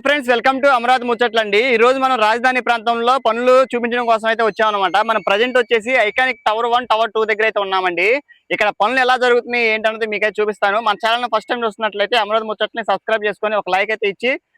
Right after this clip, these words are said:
అలానే కామ్-, కామెంట్ సెక్షన్లో హైప్ అని అయితే ఉంటుందండి. ప్లీజ్ అండి, హైప్ చేస్తే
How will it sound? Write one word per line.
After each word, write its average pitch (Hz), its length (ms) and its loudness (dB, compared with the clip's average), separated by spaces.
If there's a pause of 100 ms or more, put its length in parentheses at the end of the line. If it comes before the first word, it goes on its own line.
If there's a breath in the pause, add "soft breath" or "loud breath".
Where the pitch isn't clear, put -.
(100)
అలానే 226 240 2 (120)
కామ్-, 254 240 0 (180)
కామెంట్ 247 300 0
సెక్షన్లో 247 380 0 (120)
హైప్ 233 260 0
అని 240 120 2
అయితే 226 160 -2
ఉంటుందండి. 208 380 -2
ప్లీజ్ 233 240 0
అండి, 220 180 0
హైప్ 220 220 -2
చేస్తే 233 280 2